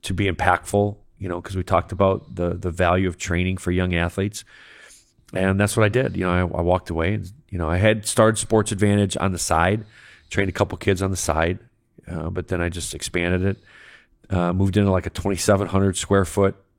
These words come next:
um, facility that was, like, <laughs>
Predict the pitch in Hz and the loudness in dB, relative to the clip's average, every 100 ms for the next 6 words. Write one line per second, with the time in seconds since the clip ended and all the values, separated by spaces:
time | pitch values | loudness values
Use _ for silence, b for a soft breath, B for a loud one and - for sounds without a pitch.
0 | _ _ 85 78 82 85 85 - 98 - | _ _ -6 -4 -4 -6 -8 -10 -4 2
1 | 101 98 101 90 82 90 87 80 - - | 4 4 4 2 2 0 0 -2 -6 -2
2 | 165 - - | -2 -2 -10